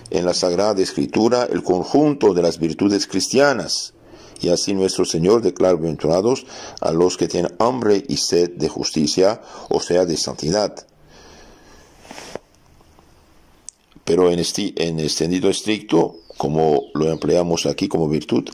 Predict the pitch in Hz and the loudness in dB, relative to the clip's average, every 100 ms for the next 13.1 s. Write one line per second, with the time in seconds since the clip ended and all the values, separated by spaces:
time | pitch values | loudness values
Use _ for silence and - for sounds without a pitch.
0 | - - - 90 90 90 117 107 104 98 | -16 -12 -2 2 2 2 0 2 2 4
1 | 92 95 - 80 - 85 82 95 92 90 | 4 2 2 0 2 0 0 2 4 4
2 | - - 107 98 85 - 78 82 107 92 | 0 0 0 2 0 0 2 2 0 -6
3 | - - - - 92 87 123 156 131 98 | -20 -20 -6 -4 -2 -2 0 2 2 4
4 | 85 80 80 78 104 90 76 87 85 - | 4 2 0 0 0 0 0 2 0 0
5 | 90 90 82 85 87 98 - - - - | 0 2 0 0 0 0 -2 -14 -20 -2
6 | - 123 123 98 90 78 80 78 76 90 | 2 4 2 -2 -2 -2 0 -2 0 0
7 | 95 - 78 82 87 - 80 76 80 71 | 0 -2 2 2 2 0 0 0 0 0
8 | 71 87 107 - - - 71 - 76 92 | 0 2 2 0 -2 -4 -6 -4 0 0
9 | 92 76 - - _ _ - - - - | -2 -6 -8 -8 _ _ -20 -20 -20 -18
10 | - - - 85 101 101 110 117 110 - | -18 -14 -2 0 2 4 4 4 4 2
11 | 123 127 117 98 87 90 92 87 113 110 | 0 0 2 2 2 2 2 2 2 4
12 | 90 71 - 87 85 107 98 101 - 110 | 2 0 0 0 4 4 4 2 4 2